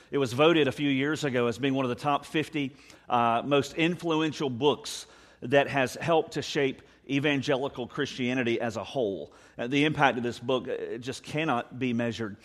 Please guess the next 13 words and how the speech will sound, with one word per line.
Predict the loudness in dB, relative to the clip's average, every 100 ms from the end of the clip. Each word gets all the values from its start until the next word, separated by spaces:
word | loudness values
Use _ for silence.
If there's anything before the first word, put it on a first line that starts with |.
| -20 -20 -14 -2
Uh, | 0 2 0 -2 -8 -8 -10 -12
and | -8 -2
yet | -2
the | -2
title | -6 -12 0 0 2
of | 2 2
it |
is | -4 -4
just | -8 -8
two | -8
simple | -6 -6 -6
words, | -4 -6 -6 -12 -10
Knowing | -4 -2 -2 -4